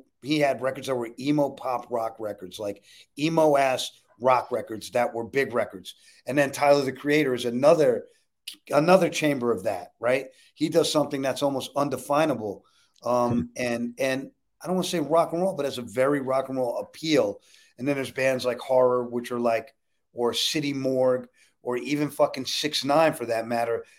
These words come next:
Speaker 1: that feel to me more rock and roll than hip hop. Am, am I wrong in thinking this? And I think these records were embraced by the kids who listen to a lot of emo kind of, like, Southern California driven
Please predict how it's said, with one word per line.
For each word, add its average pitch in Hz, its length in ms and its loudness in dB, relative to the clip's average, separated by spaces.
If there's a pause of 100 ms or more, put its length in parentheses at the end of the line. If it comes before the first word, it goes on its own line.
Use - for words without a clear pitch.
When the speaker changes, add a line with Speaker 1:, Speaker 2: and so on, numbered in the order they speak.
(160)
Speaker 1:
that 120 180 -4
feel 170 400 8 (160)
to 147 140 -4
me 196 200 2
more 151 300 4
rock 143 260 4
and 147 80 0
roll 143 160 2
than 131 140 -6
hip 190 200 4
hop. 101 200 -8 (400)
Am, 123 260 -4
am 131 120 0
I 131 100 4
wrong 131 360 2
in 139 140 -2
thinking 151 360 0
this? 185 200 4
And 131 220 -2
I 127 80 -2
think 151 240 -4
these 143 140 -6
records 135 440 0 (340)
were 131 160 0
embraced 185 520 4
by 135 160 6
the 127 100 -4
kids 143 340 -4 (260)
who 131 120 -6
listen 160 280 0
to 147 60 4
a 139 40 4
lot 135 260 4
of 135 100 2 (160)
emo 151 380 2
kind 139 240 -2
of, 131 160 2 (400)
like, 127 260 -2 (380)
Southern 151 480 0
California 139 880 0 (240)
driven 127 640 -2